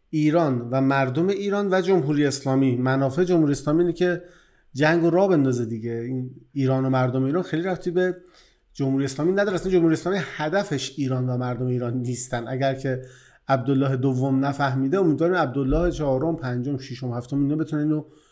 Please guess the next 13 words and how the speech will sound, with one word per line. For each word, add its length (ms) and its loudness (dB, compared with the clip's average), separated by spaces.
متوجه 720 -2
بشن. 280 -8
بعدم 320 2
که 380 0
بروز 360 0
تغییر 460 -4
در 180 0
عملکرد 680 -6
کی؟ 300 -8
آخه 260 -6
آقا 380 -6
برادر 720 -2
من، 340 -2